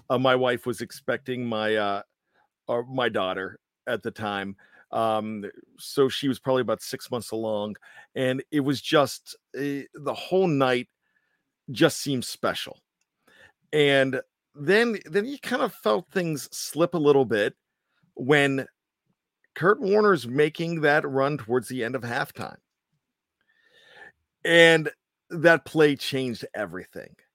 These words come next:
I remember just gasping and screaming and being out of breath. And I wasn't as big as I was now, but I remember just being out of breath and running around and celebrating and wondering if they were going to go ahead and put the hands up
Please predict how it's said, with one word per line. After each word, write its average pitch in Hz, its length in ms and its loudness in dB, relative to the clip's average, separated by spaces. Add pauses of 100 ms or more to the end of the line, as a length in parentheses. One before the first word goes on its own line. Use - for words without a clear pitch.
(520)
I 143 180 8
remember 156 800 6
just 127 300 -2 (120)
gasping 156 800 -2 (460)
and 143 180 0
screaming 156 720 -6
and 135 240 -4
being 196 260 -2
out 180 140 0
of 143 160 -4
breath. 160 520 0 (140)
And 151 140 0
I 175 100 4
wasn't 175 280 2
as 139 100 -4
big 165 220 2
as 143 80 0
I 151 80 2
was 135 280 -2
now, 123 420 -6 (640)
but 139 400 4
I 151 80 2
remember 185 360 4
just 160 220 -4
being 160 200 -2 (100)
out 143 260 0
of 165 180 -4
breath 147 560 -2 (480)
and 139 220 2
running 165 240 2
around 160 300 0
and 135 160 -6
celebrating 139 920 -2
and 139 240 -6
wondering 190 400 4
if 165 140 -4
they 165 160 2
were 165 120 0
going 160 320 2
to 156 80 -2
go 156 200 2
ahead 147 180 2
and 147 140 -6
put - 160 -6
the 143 100 -4
hands 151 380 -4
up 139 260 0